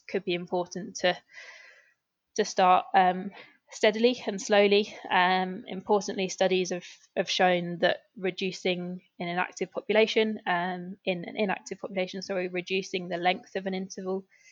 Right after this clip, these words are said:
to fifteen seconds from thirty seconds and timesing that by four, um, is still sufficient to, to see improvements, certainly in cardiorespiratory fitness. Um,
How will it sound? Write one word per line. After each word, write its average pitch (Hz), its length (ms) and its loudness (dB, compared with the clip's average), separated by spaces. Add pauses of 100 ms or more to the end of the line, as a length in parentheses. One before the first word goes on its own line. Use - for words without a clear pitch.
(180)
to 180 80 -6
fifteen 196 500 -2
seconds 196 480 -4
from 175 160 -14
thirty 180 320 0
seconds 175 540 -8
and 170 140 -12
timesing 180 420 -6
that 175 200 -6
by 175 220 0
four, 180 300 -4 (520)
um, 160 440 -4 (220)
is 160 200 -6
still 170 400 -4
sufficient - 680 -8
to, 180 200 -6 (600)
to - 140 -6
see 180 440 -2
improvements, 180 840 -6
certainly 175 360 -4
in 165 100 -12
cardiorespiratory 170 840 -6
fitness. - 440 -10 (600)
Um, 170 560 -2